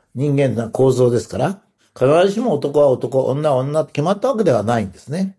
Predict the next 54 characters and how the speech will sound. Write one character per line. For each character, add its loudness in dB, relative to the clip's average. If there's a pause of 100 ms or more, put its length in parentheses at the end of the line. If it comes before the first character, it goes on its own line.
も -6
ち -10
ろ 2
ん、 -10 (280)
生 2
物 -2
も 0
そ 2
う -4
で、 0
ま -2
あ、 -6 (380)
時 -4
々 2
私、 -2
シ 0
ョ 6
ウ 4
ジ -2
ョ 4
ウ 2
バ 0
エ -2
の -10
話 -8
し -16
ま -8
す -18
が、 -14
シ -2
ョ 6
ウ 4
ジ -2
ョ 2
ウ -2
バ 2
エ 2
っ -2
て -16
の -10
は -14
基 -2
本 2
的 -2
に 0
は -6
オ -4
ス -10
メ -2
ス -8
が -12
な -10
く -20
て、 -20